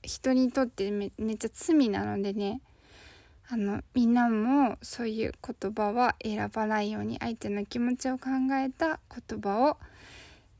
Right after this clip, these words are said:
使ってくれると嬉しいです。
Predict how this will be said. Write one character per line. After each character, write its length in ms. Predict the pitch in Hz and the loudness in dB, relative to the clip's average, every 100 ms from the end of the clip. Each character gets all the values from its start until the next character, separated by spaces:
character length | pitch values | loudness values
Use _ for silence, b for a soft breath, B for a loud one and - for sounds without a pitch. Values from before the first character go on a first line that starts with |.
| _ _ _ - | _ _ _ -14
使 300 | - - 233 | -12 -8 -8
っ 60 | - _ _ - | -8 _ _ -8
て 140 | 220 | -8
く 140 | - - | -8 -12
れ 60 | - 220 | -12 -10
る 80 | 247 - | -12 -4
と 200 | 285 - - _ _ - _ - | -2 -2 -4 _ _ -20 _ -18
嬉 160 | - - | -14 -8
し 260 | - 208 | -8 -8
い 40 | 208 | -10
で 140 | 208 | -10
す。 880 | - - - - - - - - - | -8 -8 -8 -12 -14 -14 -16 -18 -20